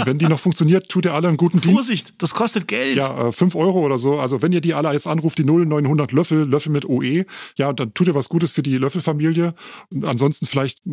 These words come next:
Speaker 1: auch demjenigen was Gutes, der die Nummer gekauft hat mittlerweile.
Speaker 2: Bisschen stressig für den, der die Nummer hat.
Speaker 1: Also wie gesagt, Löffelfamilie, Südvorstadt, äh, vor zehn Jahren war das nicht, äh, selbstverständlich, dass da noch irgendwas leuchtet. Die wurde da erst saniert.
Speaker 2: Geil.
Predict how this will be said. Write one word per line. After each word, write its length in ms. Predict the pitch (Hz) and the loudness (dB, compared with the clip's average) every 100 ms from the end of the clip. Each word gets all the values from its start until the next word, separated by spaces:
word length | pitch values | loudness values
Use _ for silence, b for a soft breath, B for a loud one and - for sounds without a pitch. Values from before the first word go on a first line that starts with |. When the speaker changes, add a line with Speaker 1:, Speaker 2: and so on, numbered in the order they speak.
| 156 | -4
Speaker 1:
auch 200 | 139 - | -4 -4
demjenigen 680 | 143 135 147 131 131 127 123 | -10 -6 -2 0 2 2 0
was 120 | 127 | 0
Gutes, 240 | 151 147 | 0 0
der 120 | - 127 | 0 0
die 100 | 127 | 2
Nummer 240 | 151 135 | 2 2
gekauft 340 | 120 147 156 | 0 -2 0
hat 100 | 131 | 0
mittlerweile. 380 | 117 117 117 120 | 0 0 2 0
Speaker 2:
Bisschen 180 | 151 170 | 0 0
stressig 440 | - 180 156 160 | -2 -2 0 0
für 100 | - | 0
den, 220 | 147 139 139 | 0 0 0
der 100 | 156 | -2
die 60 | |
Nummer 280 | 160 165 147 | 0 0 0
hat. 160 | 127 139 | -2 -2
Speaker 1:
Also 300 | 131 147 156 | 0 0 0
wie 220 | 135 175 | -2 -2
gesagt, 240 | 185 120 | -2 -2
Löffelfamilie, 640 | 139 160 190 165 160 160 143 | -2 -2 0 0 2 2 0
Südvorstadt, 500 | 160 143 - 131 123 | -2 -2 -2 -2 -2
äh, 120 | 135 | -4
vor 140 | 147 | -4
zehn 220 | - 143 | -2 0
Jahren 260 | 135 127 127 | 2 0 0
war 120 | 120 | -2
das 160 | 120 - | -2 -2
nicht, 180 | 123 139 | -2 -2
äh, 100 | 113 | -2
selbstverständlich, 560 | 117 - 117 117 110 | -2 -2 -2 -2 -2
dass 160 | - 104 | -4 -4
da 100 | 113 | -2
noch 140 | 107 | -2
irgendwas 260 | 98 107 - | -2 -4 0
leuchtet. 260 | 113 - 110 | -2 -2 -2
Die 100 | 107 | 0
wurde 200 | 123 135 | 0 -2
da 160 | 139 | -4
erst 200 | 123 120 | -6 -6
saniert. 440 | 202 170 104 - - | -2 -2 -4 -8 -16
Speaker 2:
Geil. 160 | - | -12